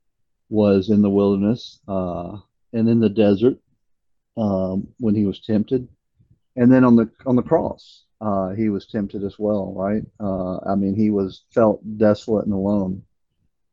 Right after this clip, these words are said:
But I wanna look at really quick, um,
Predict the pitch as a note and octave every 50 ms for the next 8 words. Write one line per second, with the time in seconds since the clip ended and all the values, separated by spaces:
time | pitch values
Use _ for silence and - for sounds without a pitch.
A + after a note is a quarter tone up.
0 | _ _ - C3 B2 B2 A2 - - A#2+ C3 D3+ E3 D#3 C#3 C3+ D3+ E3+ E3 -
1 | C3+ A2 A2 A#2+ A#2+ A#2 A#2+ B2 C3+ D#3 D#3 C3+ A#2 A2 - _ - C3 A#2 G#2
2 | F#2+ - _ - F#2+ G2+ G#2 G2+ F#2 F2+ F#2 G2 G#2+ -